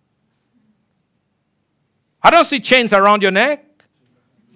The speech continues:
No one dragged you here.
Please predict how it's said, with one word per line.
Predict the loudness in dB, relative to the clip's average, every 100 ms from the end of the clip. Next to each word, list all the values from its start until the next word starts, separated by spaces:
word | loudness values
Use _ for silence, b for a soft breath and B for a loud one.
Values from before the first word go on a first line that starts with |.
| _ _ _ _ _ _ _ _ _ _ _ _ _ _
No | 4 6
one | 6 4
dragged | 4 4 4
you | -2
here. | 2 2 2 -4